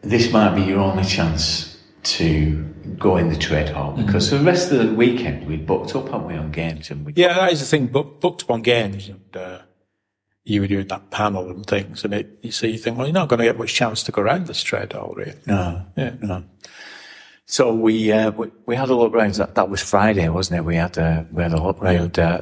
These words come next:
Speaker 1: there, and, um, so, the, the Free League, um, had quite good, uh, deals on their books. I pick-, picked
Speaker 2: Yeah.
Speaker 1: up a couple of those. I bought the Forbidden Lands, uh, bestiary.
Speaker 2: Yeah.
Speaker 1: Which is,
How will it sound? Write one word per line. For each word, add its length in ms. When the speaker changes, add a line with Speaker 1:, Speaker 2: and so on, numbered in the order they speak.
Speaker 1:
there, 480
and, 400
um, 520
so, 260
the, 120
the 320
Free 280
League, 680
um, 320
had 200
quite 320
good, 360
uh, 240
deals 320
on 160
their 180
books. 320
I 20
pick-, 340
picked 200
Speaker 2:
Yeah. 60
Speaker 1:
up 120
a 140
couple 360
of 80
those. 280
I 40
bought 420
the 180
Forbidden 540
Lands, 560
uh, 180
bestiary. 600
Speaker 2:
Yeah. 200
Speaker 1:
Which 220
is, 340